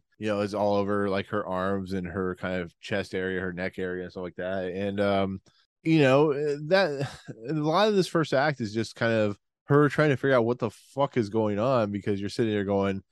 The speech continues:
"Okay, so we've seen that, we've seen an invader, we've seen a creature, whatever this thing is." And, you know, she's trying to fend them off. You know, at some point she'll, you know, grab a knife and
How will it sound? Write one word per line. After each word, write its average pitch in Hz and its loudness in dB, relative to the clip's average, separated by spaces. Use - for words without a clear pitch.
"Okay, 135 4
so 131 2
we've 123 2
seen 156 0
that, 135 0
we've 120 0
seen 139 -4
an 120 -4
invader, 104 0
we've 104 -4
seen 110 -4
a 95 -6
creature, 98 -2
whatever 98 2
this 98 0
thing 95 -2
is." 92 0
And, 95 -4
you 113 0
know, 117 4
she's 117 -4
trying 127 2
to 123 2
fend 113 0
them 113 0
off. 110 0
You 101 -6
know, 101 -2
at 95 -2
some 107 -4
point 104 -4
she'll, 98 -4
you 101 -8
know, 92 -2
grab 95 0
a 101 0
knife 98 -2
and 92 -8